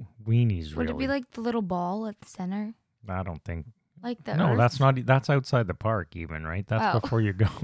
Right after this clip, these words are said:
Speaker 1: in. That's at the end of the city walk and before you
Speaker 2: Yeah.
Speaker 1: get into the park,
Speaker 2: I
Speaker 1: one
Speaker 2: mean,
Speaker 1: of the
Speaker 2: it's
Speaker 1: park.
Speaker 2: in front of the bark.
Speaker 1: Bark?
Speaker 2: Ish.
Speaker 1: You're thinking
Speaker 2: Park.
Speaker 1: bark 'cause Amelia's been eating Christmas bark all
Speaker 2: It's Christmas.
Speaker 1: morning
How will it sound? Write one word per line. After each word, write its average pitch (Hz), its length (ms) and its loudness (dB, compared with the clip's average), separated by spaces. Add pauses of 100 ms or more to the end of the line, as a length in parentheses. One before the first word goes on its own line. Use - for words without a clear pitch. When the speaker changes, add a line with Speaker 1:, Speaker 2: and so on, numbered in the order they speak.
(100)
Speaker 1:
in. 127 340 0 (180)
That's - 180 -2
at 110 100 2
the 123 140 4
end 135 160 4
of 123 60 2
the 107 100 2
city 117 320 2
walk 98 440 2
and 87 340 -4
before 104 340 2
you 104 80 4
Speaker 2:
Yeah. 104 60 -2
Speaker 1:
get 104 180 0
into 98 260 -2
the 87 100 -4
park, 92 360 -4
Speaker 2:
I 92 40 -2
Speaker 1:
one - 100 0
Speaker 2:
mean, 392 120 -4
Speaker 1:
of 415 60 -8
the - 60 0
Speaker 2:
it's - 100 0
Speaker 1:
park. 480 100 -2
Speaker 2:
in 466 40 -10
front 254 240 0
of 185 120 -10
the 175 80 -8
bark. 196 460 -10 (720)
Speaker 1:
Bark? 104 280 0
Speaker 2:
Ish. - 140 -12 (300)
Speaker 1:
You're 113 160 0
thinking 104 360 4
Speaker 2:
Park. 92 40 -6
Speaker 1:
bark 107 280 6
'cause 95 180 0
Amelia's 135 480 6
been 117 220 6
eating 104 240 4
Christmas 104 560 -2
bark 82 400 -4
all 85 140 0
Speaker 2:
It's 87 100 -4
Christmas. 92 100 -2
Speaker 1:
morning 80 440 -2